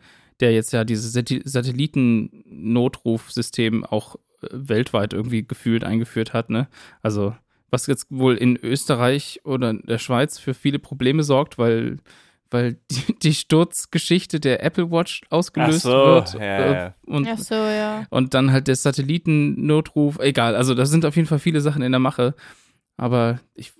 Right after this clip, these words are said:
Speaker 1: ich dachte eigentlich, dass das immer noch geht, dass man ohne sim-Karte noch zumindest den Notruf, äh,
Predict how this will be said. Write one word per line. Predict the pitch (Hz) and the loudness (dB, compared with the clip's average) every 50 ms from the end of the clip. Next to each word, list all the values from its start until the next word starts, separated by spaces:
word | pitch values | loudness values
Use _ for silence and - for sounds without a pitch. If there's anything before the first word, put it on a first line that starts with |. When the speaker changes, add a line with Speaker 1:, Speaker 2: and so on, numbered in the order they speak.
| _ - 147 147 143 117 | _ -18 -14 -12 -12 -12
Speaker 1:
ich | - - | -8 -6
dachte | - 151 - - 147 | -6 -4 -4 -4 -4
eigentlich, | 131 143 143 - | -2 -2 -2 -2
dass | - 151 - | -4 -6 -4
das | - 143 | -6 -6
immer | - 156 165 151 | -2 0 0 0
noch | 135 131 127 - | 0 0 -2 -2
geht, | - 131 139 143 - | 0 0 0 0 0
dass | 139 127 - | -4 -4 -2
man | - 127 120 120 120 117 - - - - - | 0 0 2 2 0 -2 -4 -10 -20 -18 -10
ohne | - - 139 147 143 | -4 0 0 0 0
sim-Karte | 135 - 139 143 143 - 143 131 - 131 | 0 -2 -2 -2 -2 -2 -2 -2 -2 -2
noch | 127 127 - - _ - | -4 -4 -6 -8 _ -18
zumindest | - - 127 123 143 175 208 214 - - | -12 -6 -2 2 4 4 4 2 2 0
den | 160 151 | -2 -2
Notruf, | 156 165 - - 123 110 - - - - _ | -2 -2 -2 -4 -6 -6 -6 -8 -20 -20 _
äh, | - | -20